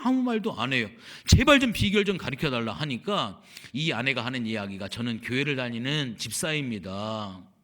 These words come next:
저는 열심히 교회를 다녀요. 우리 남편도 교회를 다녔으면 참 좋겠는데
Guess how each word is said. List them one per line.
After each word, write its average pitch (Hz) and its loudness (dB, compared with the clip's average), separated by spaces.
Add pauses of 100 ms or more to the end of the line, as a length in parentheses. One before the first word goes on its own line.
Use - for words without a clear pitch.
(540)
저는 202 -2
열심히 185 2
교회를 170 -2
다녀요. 139 -2
우리 165 -4
남편도 170 -2
교회를 165 -2
다녔으면 151 -8
참 175 -8
좋겠는데 123 -2